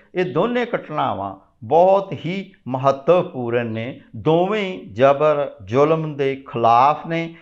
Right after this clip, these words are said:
ਤੇ ਪੰਜਾਬ ਦੇ ਵਿੱਚੋਂ ਇਹ ਉੱਠ ਰਹੀ ਇੱਕ ਨਵੀਂ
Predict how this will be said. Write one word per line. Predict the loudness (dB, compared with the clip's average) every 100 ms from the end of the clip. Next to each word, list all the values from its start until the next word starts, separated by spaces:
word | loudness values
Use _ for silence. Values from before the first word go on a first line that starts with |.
| _ _
ਤੇ | -2 -2 -2 -4 -4
ਪੰਜਾਬ | -2 2 4 4 0
ਦੇ | -2
ਵਿੱਚੋਂ | -8 -10 -6 -4 -6 -12 _ -4
ਇਹ | -4 -4 0
ਉੱਠ | 0 0 -2 -2
ਰਹੀ | -2 -2 -8
ਇੱਕ | -8 -6
ਨਵੀਂ | -2 -2 0 -4 -8